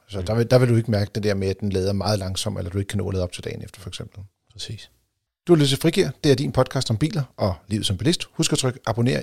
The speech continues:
Speaker 1: inde i din podcast-app, og anbefal os gerne til dine venner. Har du spørgsmål, ligesom Jesper og Sefte,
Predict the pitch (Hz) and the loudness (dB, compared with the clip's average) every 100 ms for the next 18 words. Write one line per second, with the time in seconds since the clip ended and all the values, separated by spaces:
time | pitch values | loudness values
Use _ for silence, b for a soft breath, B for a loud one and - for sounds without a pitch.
0 | - 107 110 101 92 101 - 127 - 113 | -4 -2 0 0 -2 -4 -4 -6 -2 -4
1 | - B B B B 247 202 - 104 110 | -6 B B B B 2 2 -4 -4 -2
2 | 107 104 - - 95 101 - 98 95 95 | -2 -2 -2 -4 -2 -2 -2 -6 -2 -2
3 | 92 90 110 139 143 B B - 131 131 | -2 0 2 2 0 B B 0 2 6
4 | 143 151 - 170 175 - - 98 110 101 | 6 4 2 -2 -4 -18 -8 -4 -4 -4
5 | 107 - 123 - 104 143 - | -4 -2 -4 -4 -2 -2 -2